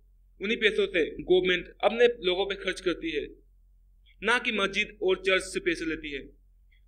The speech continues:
गवर्नमेंट सिर्फ हमारे मंदिर land को ही acquire करती है, बाकी मस्जिद और चर्च के लिए गवर्नमेंट land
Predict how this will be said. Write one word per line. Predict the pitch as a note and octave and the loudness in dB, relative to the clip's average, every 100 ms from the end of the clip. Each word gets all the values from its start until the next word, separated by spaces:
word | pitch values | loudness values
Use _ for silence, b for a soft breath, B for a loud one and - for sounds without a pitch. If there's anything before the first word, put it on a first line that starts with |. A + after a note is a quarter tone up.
| - | 4
गवर्नमेंट | G#3+ A3 A#3 A3+ | 4 6 0 -2
सिर्फ | A3 - _ _ _ | -8 -10 _ _ _
हमारे | F3+ F#3 G3 | 2 4 4
मंदिर | F#3+ F#3+ F#3+ | 0 -2 -2
land | F#3 F#3 - - | -2 -4 -12 -10
को | F3+ | -6
ही | F#3 F3 - | -6 -6 -8
acquire | D#3+ - F3 E3+ | -12 -2 0 2
करती | E3+ D#3+ D#3+ | -2 -6 -6
है, | C#3 - - _ _ _ | -6 -6 -20 _ _ _
बाकी | E3 F#3 G3+ | 4 4 2
मस्जिद | F#3+ F#3 G3 G3 | 0 0 -2 -4
और | E3 F#3 F3+ - _ _ _ _ _ - | -4 0 0 -2 _ _ _ _ _ 2
चर्च | A3 A3 | 4 4
के | A3 | 0
लिए | G#3 | 0
गवर्नमेंट | G3+ F#3 F#3+ F#3 | 0 0 0 -2
land | F#3 F#3 | -2 -2